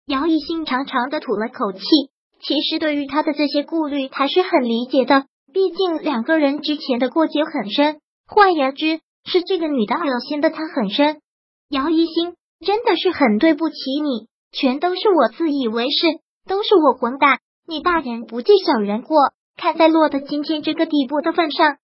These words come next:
就不要跟我计较了。”姚一兴听到这个浅浅的一笑，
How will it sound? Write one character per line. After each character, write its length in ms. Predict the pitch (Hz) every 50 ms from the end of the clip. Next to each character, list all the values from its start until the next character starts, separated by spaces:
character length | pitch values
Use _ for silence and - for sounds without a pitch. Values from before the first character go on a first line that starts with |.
| _ _ _ _
就 120 | - -
不 140 | 269 277 285
要 220 | 294 330 330 320 320
跟 160 | - 359 359
我 120 | 359 302
计 260 | 339 - 320 311 277
较 160 | 277 330 320 311
了。” 400 | 285 262 254 233 208 - - _ _ _ _ _ _ _ _ _ _ _
姚 220 | - 285 269 302
一 120 | 339 320 302
兴 260 | 302 - 339 339 349
听 200 | - - 349 339
到 140 | 339 349 330
这 160 | 320 330 320
个 140 | 311 294 277
浅 240 | 277 - 262 254 285
浅 200 | - 311 247 220
的 100 | 220 233
一 180 | 240 233 233 233
笑， 180 | 233 - 320